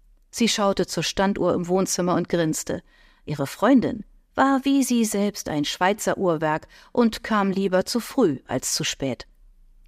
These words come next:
Während sie zur Haustür tapste, hörte sie die Eieruhr aus der Küche. Nun war Eile geboten,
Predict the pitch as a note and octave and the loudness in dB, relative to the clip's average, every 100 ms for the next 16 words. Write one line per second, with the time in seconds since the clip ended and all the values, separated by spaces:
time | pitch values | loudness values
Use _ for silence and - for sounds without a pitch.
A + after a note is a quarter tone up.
0 | _ - A#3+ B3 B3 B3 A#3 - G3+ A#3+ | _ 2 4 6 4 2 0 0 0 2
1 | D4+ - G3 - G3+ - - G#3+ - - | 0 0 -4 -2 -4 -4 -4 -4 -6 -20
2 | - B3 B3 A#3 G#3+ G#3 G3+ G#3+ A3 F3 | -2 0 2 0 0 0 0 2 2 2
3 | E3+ F3 F3 - F3+ - F3 E3+ F3 _ | 2 0 0 -2 -2 -2 -2 -4 -4 _
4 | _ _ A#3 F#3+ F3 F3+ A3 - G3+ D#3+ | _ _ 2 2 0 0 0 2 0 0
5 | D#3+ D3+ D#3 D3+ | -2 -2 0 -2